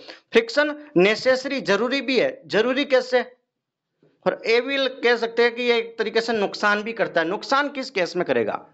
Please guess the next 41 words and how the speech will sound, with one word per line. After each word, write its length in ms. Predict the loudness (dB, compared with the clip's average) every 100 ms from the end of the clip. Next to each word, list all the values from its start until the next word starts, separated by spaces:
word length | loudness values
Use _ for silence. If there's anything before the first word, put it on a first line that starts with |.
| _ _ _ _ -20 -20 -20 -18 -10 2
मशीन 340 | 4 4 0 2
हो 100 | 2
गए, 160 | 0 -2 -6
ठीक 160 | -4 -2
है, 120 | -4 -8 -20 -4 2
मशीन्स 560 | 4 2 0 -2 0
हो 80 | 0
गए, 200 | 2 0 -2 -4
मशीन्स 440 | -2 0 -2 -2 2
के 140 | 0 2
जो 140 | 0 0
पार्ट्स 420 | 4 4 2 -2
वगैरह 280 | 0 2 2
मोशन 400 | 0 -2 -4 -4
करते 260 | -2 -2
हैं 80 | -4
एक 80 | -2
दूसरे 320 | -2 0 0
के 160 | 0 -2 -4 -6
रिस्पेक्ट 440 | -2 -2 -2 -4 0
में, 220 | 0 -2 -4 -4 0
तो 80 | 4
मोमेंट 400 | 4 4 0 0
होता 200 | 2 2
है, 80 |
तो 120 | 2 0
वहां 160 | 0
पर 160 | 0 -2
फ्रिक्शन 420 | -4 -4 -2 0
होगा। 260 | 0 0 -2 -4 -20 -18 -2
फ्रिक्शन 380 | 0 0 0 2
जनरेट 360 | 2 2 0
होगा, 320 | 0 4 4 4 0
फ्रिक्शन 320 | -6 -2 -2
के 120 | 0 2
कारण 260 | 2 0
वहां 180 | 0 0
पर 160 | 0 -2
हीट 240 | -2 -2
जनरेट 360 | -2 0 0 0
होगी, 300 | -2 -4